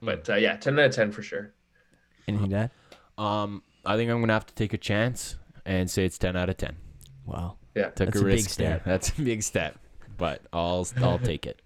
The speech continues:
Speaker 1: Ten out of ten. <laughs>
Speaker 3: Uh, we'll be back on, uh, Thursday morning to talk about the picks and such, and, uh, it's gonna be a tough week again if we have to rehash all of our horrible picks today. But you
Speaker 1: And
Speaker 3: know
Speaker 1: Adam
Speaker 3: what?
Speaker 1: will be there to remind us.
Speaker 3: Oh,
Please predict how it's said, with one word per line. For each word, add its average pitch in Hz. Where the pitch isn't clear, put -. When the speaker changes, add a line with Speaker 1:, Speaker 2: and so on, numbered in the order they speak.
Speaker 1:
Ten 82
out 78
of 80
ten. 80
<laughs> -
Speaker 3:
Uh, 123
we'll 139
be 151
back 113
on, 101
uh, 98
Thursday 104
morning 101
to -
talk 92
about 95
the -
picks -
and 98
such, -
and, 92
uh, 87
it's -
gonna 104
be 95
a -
tough -
week 65
again 73
if -
we 67
have -
to 80
rehash 90
all 87
of 95
our 82
horrible 85
picks -
today. 120
But 95
you 113
Speaker 1:
And 110
Speaker 3:
know 101
Speaker 1:
Adam 92
Speaker 3:
what? 87
Speaker 1:
will 82
be 85
there 82
to 87
remind 76
us. 76
Speaker 3:
Oh, 78